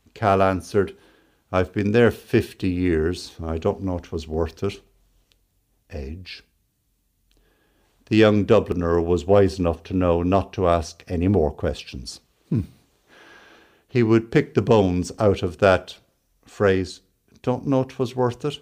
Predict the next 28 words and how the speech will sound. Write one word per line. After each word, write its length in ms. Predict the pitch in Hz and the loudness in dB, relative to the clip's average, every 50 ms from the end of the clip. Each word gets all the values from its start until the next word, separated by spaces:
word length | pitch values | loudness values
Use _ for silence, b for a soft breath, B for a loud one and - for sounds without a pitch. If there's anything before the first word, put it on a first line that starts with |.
| _ _ - | _ _ -4
answer 540 | 110 110 107 104 - - - 117 113 - - | -4 -4 -4 -4 -6 -6 -4 -4 -4 -4 -4
another 280 | - 120 113 110 - 80 | -2 2 2 2 2 0
time. 340 | 76 - 82 71 67 62 - _ _ _ _ _ _ _ _ _ _ _ _ _ _ _ _ _ _ _ _ _ _ _ _ _ _ _ _ _ _ - | -4 -6 -8 -10 -10 -12 -16 _ _ _ _ _ _ _ _ _ _ _ _ _ _ _ _ _ _ _ _ _ _ _ _ _ _ _ _ _ _ -4
Was 180 | 107 101 101 | -2 0 4
that 300 | - 123 120 117 113 - _ | 6 4 4 4 0 -8 _
a 80 | - 101 | -4 -2
warning 600 | 95 95 101 104 104 104 107 107 107 101 101 101 | 2 4 6 6 6 6 4 4 2 2 2 2
not 240 | 98 101 98 95 - | 2 2 0 0 -2
to 140 | - - 113 | -2 2 2
emigrate? 580 | 110 113 117 117 120 135 131 143 147 147 - - _ _ _ _ _ _ _ _ _ _ _ _ _ _ _ _ _ _ _ | 2 4 2 2 4 6 6 4 4 0 -8 -16 _ _ _ _ _ _ _ _ _ _ _ _ _ _ _ _ _ _ _
Or 180 | - 98 90 | -4 -4 -2
was 240 | 87 82 90 87 - | -2 -2 -4 -6 -6
Cal 540 | - - - - 110 104 101 95 92 95 92 | -10 -10 -4 0 2 2 4 2 2 -2 -4
annoyed 640 | - 101 95 101 107 110 107 101 90 85 85 82 - | -4 -2 0 2 2 4 4 4 2 2 0 -2 -4
by 80 | - 101 | -4 -4
the 120 | - - - | -4 -4 -6
casual 680 | - 117 113 104 101 95 104 95 85 85 87 82 - _ _ - | 0 2 4 4 4 2 0 0 0 0 -2 -4 -10 _ _ 0
"up 240 | 147 127 - - - | 0 0 0 -2 -18
from 220 | - - - 104 | -14 -6 -4 -2
the 80 | 101 110 | -2 -2
country" 480 | - - 139 113 117 - - - 87 | 0 0 0 0 0 -4 -4 -4 -4
comment, 500 | 80 - - 107 90 82 78 71 71 - - _ _ _ _ - | -4 -4 -2 0 0 0 0 -4 -6 -12 -14 _ _ _ _ -4
as 140 | 175 170 - | -2 4 6
if 240 | 214 156 107 - - b b b b b | 6 6 4 2 -8 b b b b b
Limerick, 520 | - 165 180 143 104 87 87 95 - - - _ _ | 2 4 4 6 6 4 2 -2 -4 -8 -20 _ _
Galway 500 | - 156 151 135 120 107 95 95 104 - - | 2 4 6 6 6 6 4 2 2 2 0
and 180 | - 120 113 - | -2 -2 -2 -2
Kilkenny 600 | - 135 123 117 - 165 135 110 95 90 87 B | -2 -2 -2 0 2 2 2 2 2 0 -2 B